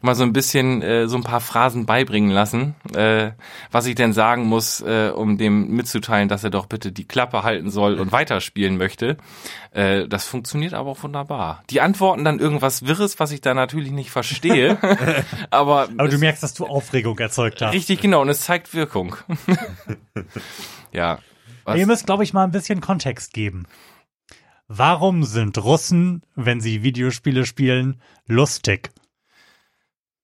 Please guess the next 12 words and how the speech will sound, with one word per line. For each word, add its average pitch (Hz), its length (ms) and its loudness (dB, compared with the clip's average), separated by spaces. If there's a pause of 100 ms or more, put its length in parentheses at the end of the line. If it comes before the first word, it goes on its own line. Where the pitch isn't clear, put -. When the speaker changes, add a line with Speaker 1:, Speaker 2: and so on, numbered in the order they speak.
(220)
Speaker 1:
Boah, 127 540 4 (240)
ja, 131 340 0 (140)
also 147 300 -2 (340)
stell, 196 520 2
stell 190 260 0
dir 226 160 -2
einen 139 220 2
Deutschen 151 360 2
vor, 208 360 -4 (420)
ja, 208 300 0 (880)
der 143 300 4
nichts, 170 440 0